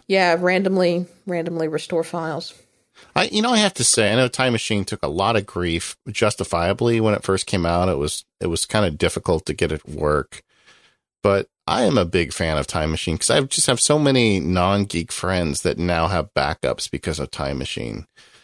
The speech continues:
Speaker 2: And the idea of these incremental backups where I can go back and get prior versions of things like my Hazel rules, uh, you know,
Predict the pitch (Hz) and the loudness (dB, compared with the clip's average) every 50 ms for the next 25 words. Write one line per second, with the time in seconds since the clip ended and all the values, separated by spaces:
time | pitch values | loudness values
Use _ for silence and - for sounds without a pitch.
0 | _ _ _ _ _ 113 120 117 113 117 113 110 104 - - 117 117 113 117 113 | _ _ _ _ _ 0 2 2 2 2 2 0 -2 -2 0 2 2 4 2 2
1 | 113 113 117 123 127 107 98 104 95 107 110 87 82 82 - - 104 104 - - | 2 2 2 2 2 2 2 0 0 0 0 0 0 -2 -2 -4 -4 -4 -2 0
2 | 110 104 101 101 - 98 98 90 - 78 76 85 - - 113 110 107 - - - | 0 2 0 0 0 0 0 0 0 0 0 0 0 0 0 0 0 0 -2 -2
3 | - 87 85 - - 87 92 85 - 87 82 80 - 87 82 90 73 - - - | 0 0 0 0 -2 -2 -2 0 2 2 0 0 -2 -2 -4 -4 -4 -6 -4 -2
4 | 92 76 85 90 101 101 104 101 98 98 107 101 95 85 101 92 - 101 98 104 | -2 0 2 2 2 2 4 2 2 2 2 2 2 2 0 0 2 0 0 2
5 | 95 104 98 - - 101 98 98 107 101 98 98 98 101 104 104 98 101 101 - | 2 0 0 0 0 0 0 2 2 2 2 0 0 0 0 0 0 0 -2 -4
6 | - - _ - - - - - _ _ _ _ - - - - - - - _ | -8 -12 _ -20 -20 -20 -20 -20 _ _ _ _ -6 -4 -4 -4 -4 -6 -10 _
7 | - - - 143 135 127 - | -2 0 2 2 2 2 0